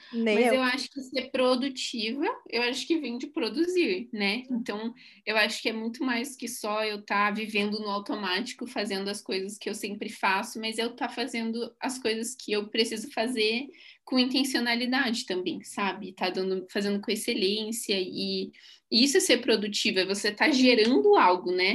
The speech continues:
Speaker 2: Então,
Speaker 1: Sim.
Speaker 2: produzir é isso, você gerar algo. Então, se eu tô gerando algo, puxa, é algo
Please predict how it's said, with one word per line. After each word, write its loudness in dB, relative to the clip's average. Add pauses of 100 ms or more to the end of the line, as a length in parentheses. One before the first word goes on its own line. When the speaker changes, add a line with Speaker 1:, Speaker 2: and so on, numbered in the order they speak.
Speaker 2:
Então, 0
Speaker 1:
Sim. -14
Speaker 2:
produzir 0
é 2
isso, 0
você 4
gerar 4
algo. 0
Então, -6
se -2
eu 0
tô 2
gerando 2
algo, 0 (380)
puxa, 2 (320)
é 4
algo 2